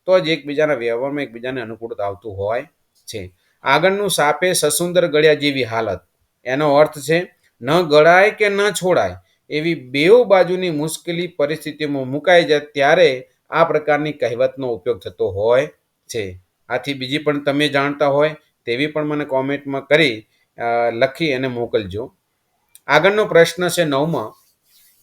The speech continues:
પહેલા અને છેલ્લા શબ્દ વચ્ચે ક્રમિક એક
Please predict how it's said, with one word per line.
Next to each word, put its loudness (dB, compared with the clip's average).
પહેલા 6
અને 2
છેલ્લા 2
શબ્દ 0
વચ્ચે 2
ક્રમિક -2
એક 6